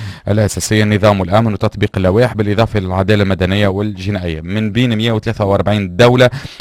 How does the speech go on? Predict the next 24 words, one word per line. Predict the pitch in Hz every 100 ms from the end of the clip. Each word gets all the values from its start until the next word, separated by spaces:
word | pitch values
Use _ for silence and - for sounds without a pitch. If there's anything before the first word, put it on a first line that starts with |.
| -
شملها | - 120 110
التقييم، | 101 - - - 110 127 113
آه، | 107 101 92 87 90 87 85
هذا، | 85 107 113
تحتل | - 117 113 107
تونس | 107 113 -
المرتبة | 98 98 107 104 101
خمسة | - - 98
وثمانين | - 90 92 87 -
عالمياً | 85 98 107 92 95 107
في | 101 87
سيادة | - 95 87 -
القانون | - 90 92 92
العام | - 98 95 107
لسنة | 98 101 95
ألفين | 85 98
وخمسة | 92 90 85
وعشرين، | 78 - 107 107 - - -
بدرجة | 104 127 123 107 110 -
إجمالية | 110 104 104 139 131
بلغت، | 98 107 139 147 147 _ 113
آه، | 101 98 95 90 90
صفر | 87 - 117
فاصل | - 107 -